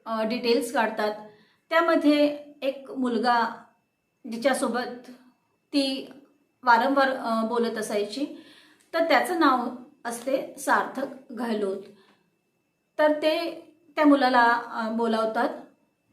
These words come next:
चोवीस आणि पंचवीस हे दोन दिवस ते त्या मुलाला आपल्याजवळ म्हणजे पोलीस स्टेशनमध्ये ठेवतात आणि त्याला जरा सक्तीनेच विचारतात. तेव्हा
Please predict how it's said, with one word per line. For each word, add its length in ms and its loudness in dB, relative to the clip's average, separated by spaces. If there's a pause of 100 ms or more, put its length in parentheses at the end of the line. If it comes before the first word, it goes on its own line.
(760)
चोवीस 520 2
आणि 200 2
पंचवीस 720 -4
हे 260 0
दोन 400 2
दिवस 520 0 (580)
ते 420 0 (300)
त्या 120 0
मुलाला 320 2
आपल्याजवळ 540 0
म्हणजे 240 -2
पोलीस 300 -4
स्टेशनमध्ये 520 -2
ठेवतात 360 -2 (400)
आणि 140 2
त्याला 380 2
जरा 220 -2
सक्तीनेच 600 -2
विचारतात. 640 -4 (440)
तेव्हा 180 2